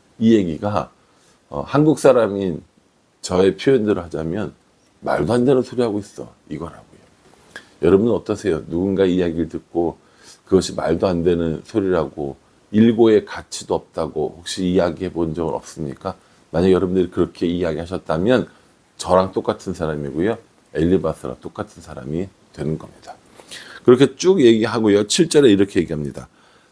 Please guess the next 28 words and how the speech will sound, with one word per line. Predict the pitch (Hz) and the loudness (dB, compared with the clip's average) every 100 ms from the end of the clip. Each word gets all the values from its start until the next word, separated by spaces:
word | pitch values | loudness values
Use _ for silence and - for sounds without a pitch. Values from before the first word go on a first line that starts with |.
| - | 2
"내가 | 104 113 131 127 | 6 6 4 2
제일 | - 117 120 | 6 8 8
먼저 | 104 104 107 107 | 6 2 2 2
난 | 95 90 92 | 2 -2 -4
사람이냐? | 90 98 85 82 80 98 117 - _ | -4 -4 -4 -6 -4 -4 -6 -10 _
산들이 | - - 143 143 139 123 | -12 -2 2 4 4 4
있기 | 101 - | 2 -2
전에 | 98 95 107 120 117 _ | -2 0 0 -2 -4 _
내가 | - 85 92 107 113 _ _ | 2 4 4 2 0 _ _
출생하였느냐?" | - 139 123 - 110 104 - - 104 107 92 87 104 120 107 - _ - | -6 -4 -4 0 0 0 -6 -6 0 2 2 0 0 -2 -8 -20 _ -8
이렇게 | 82 80 71 | -6 -6 -12
얘기합니다. | 62 - _ _ _ _ _ _ - | -18 -20 _ _ _ _ _ _ 2
"네가 | 123 135 | 6 6
제일 | - 117 | 8 6
먼저 | 131 123 113 | 6 2 0
태어났어?" | - 104 104 87 - 143 156 - _ - | -2 -8 -8 -8 -8 -8 -8 -12 _ -2
이 | 117 | -2
얘기하는 | 101 98 73 65 | 0 -2 -4 -8
거죠. | 62 60 _ _ _ _ _ | -16 -20 _ _ _ _ _
근데 | - | -4
갑자기 | - 101 202 185 160 | -2 2 4 4 4
왜요? | 87 107 104 143 - _ _ _ - | 2 2 2 -2 -8 _ _ _ -16
어, | 107 | -12
갑자기 | 101 101 196 170 | -10 2 4 6
왜 | 110 107 | 4 0
출생 | - 190 - 226 | -2 -6 -2 -2
얘기를 | 110 90 80 | -2 -2 -6
합니까? | 80 67 64 - 95 | -6 -14 -16 -18 -20